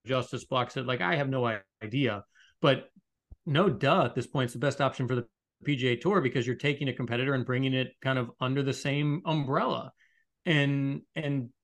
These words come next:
you've said for the entire time, the P G A Tour said, "We can't compete dollar for dollar," and, and, and the litigation was costly and all these things. So, so they made a liability go away in the litigation,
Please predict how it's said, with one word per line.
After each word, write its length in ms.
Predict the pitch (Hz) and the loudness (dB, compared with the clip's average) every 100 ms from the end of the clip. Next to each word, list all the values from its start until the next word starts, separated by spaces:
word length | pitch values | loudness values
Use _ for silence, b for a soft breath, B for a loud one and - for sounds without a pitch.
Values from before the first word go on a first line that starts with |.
| _ _ | _ _
you've 240 | 135 131 | -4 -4
said 280 | - 143 135 | 0 -2 0
for 380 | 151 147 135 120 _ - | -4 -2 -4 -8 _ -8
the 140 | 139 | -4
entire 420 | 135 127 139 151 | -4 -2 0 0
time, 440 | 123 139 180 196 110 | -2 -6 -4 -6 -6
the 80 | 110 | -4
P 160 | 139 | -6
G 120 | 127 | 0
A 80 | 127 | 0
Tour 200 | 120 127 | 0 -2
said, 280 | 120 - 120 | -2 0 0
"We 120 | 123 | 0
can't 240 | 120 135 120 | 0 -2 0
compete 380 | 127 139 131 | -2 0 0
dollar 280 | - 131 127 | 2 4 2
for 120 | 117 | 0
dollar," 500 | 107 107 110 135 190 | -2 2 2 4 4
and, 180 | 127 113 - b b b b _ | 4 0 -4 b b b b _
and, 300 | 127 123 123 | 0 2 0
and 300 | 135 123 120 113 _ _ _ - | 0 0 0 -4 _ _ _ -8
the 160 | 123 | 0
litigation 640 | 117 120 127 117 123 123 135 | 2 4 2 4 4 4 0
was 120 | 117 | -2
costly 500 | - 123 127 - 175 | -2 0 0 2 4
and 100 | 147 | 4
all 100 | 139 | 2
these 200 | 139 131 | 0 0
things. 280 | 208 196 - | 2 2 2
So, 280 | 156 131 - B B _ | 2 2 0 B B _
so 160 | - 165 | 2 6
they 140 | 156 | 6
made 180 | 156 143 | 6 4
a 40 | |
liability 600 | 135 131 127 135 180 170 | 4 4 4 2 4 4
go 240 | 135 143 131 | 2 0 2
away 640 | 117 135 123 113 131 151 | 0 0 0 0 0 -2
in 140 | 156 127 | -2 0
the 100 | 123 | 2
litigation, 840 | 131 123 107 123 131 - 101 135 | 2 2 2 0 0 -4 -4 -4